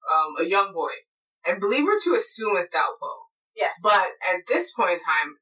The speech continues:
Speaker 1: his name is Ham Young. So then you as an audience are watching, like,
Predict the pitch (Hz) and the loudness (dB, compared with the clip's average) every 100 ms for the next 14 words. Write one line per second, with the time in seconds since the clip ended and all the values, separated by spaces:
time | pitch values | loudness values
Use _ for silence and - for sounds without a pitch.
0 | _ _ - 202 202 196 262 214 175 175 | _ _ -4 -2 -2 0 2 2 -4 -10
1 | _ _ 170 175 185 180 165 165 - _ | _ _ -4 -4 -2 -4 -2 -6 -6 _
2 | _ _ _ - 233 240 233 233 277 320 | _ _ _ -2 2 4 2 0 2 4
3 | 320 311 403 403 262 - 277 - 208 196 | 4 6 6 4 2 0 0 0 -2 -2
4 | 185 180 | -2 -2